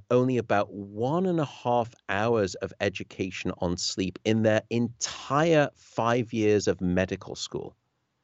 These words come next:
Now, that is one third of their patient's life. And furthermore, that one third of their patient's life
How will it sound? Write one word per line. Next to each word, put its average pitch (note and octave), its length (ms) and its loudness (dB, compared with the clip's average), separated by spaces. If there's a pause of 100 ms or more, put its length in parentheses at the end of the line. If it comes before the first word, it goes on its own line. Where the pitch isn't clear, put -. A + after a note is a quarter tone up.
(440)
Now, D3+ 260 4 (720)
that F3+ 300 0
is D3+ 160 -2
one C#3+ 420 0
third E3 580 0
of A#2+ 160 0
their A2+ 180 4
patient's - 680 -10
life. F2+ 760 -6 (840)
And C#3 180 4
furthermore, E3 640 4
that - 180 0
one C3 260 0
third D3+ 280 -2
of B2 100 -4
their A2+ 160 0
patient's - 520 -8
life G2+ 600 -4